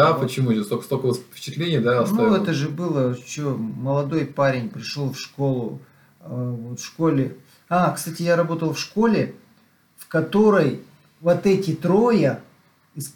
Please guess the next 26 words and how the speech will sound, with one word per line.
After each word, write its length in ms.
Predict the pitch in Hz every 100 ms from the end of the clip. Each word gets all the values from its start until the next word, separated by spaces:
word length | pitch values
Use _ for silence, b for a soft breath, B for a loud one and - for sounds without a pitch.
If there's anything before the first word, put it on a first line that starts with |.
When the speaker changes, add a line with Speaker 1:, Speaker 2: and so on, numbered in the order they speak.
| -
Speaker 1:
из 240 | 143 139
этой 220 | 165 165 147
школы 380 | - 165 139
были. 260 | 117 127 117 - _ _ _
Speaker 2:
А, 240 | 110 107 101
ух 120 | 110 104
ты, 80 | -
ну, 260 | 107 120 135
Speaker 1:
Вот, 140 | 123 110 123
Speaker 2:
бывает. 240 | 135 110
Speaker 1:
у 40 | 160
них 200 | 202 202
не 160 | 202 202
было 200 | 165 151
спортивного 640 | - 165 - 202 180 165
зала. 480 | 135 143 143 127 - - _ _ _ _ _ _ _ -
Speaker 2:
Вау. 260 | 110 104
Speaker 1:
Вот. 320 | 101 113 117 - -
Э, 160 | 151 160
никакого 640 | 180 180 190 208 196 190 180
инвентаря, 600 | 160 160 160 156 180 180
ничего 420 | 160 - 147 156
в 40 |
школе 320 | - - 156 143
не 180 | 147 131
было. 300 | 117 117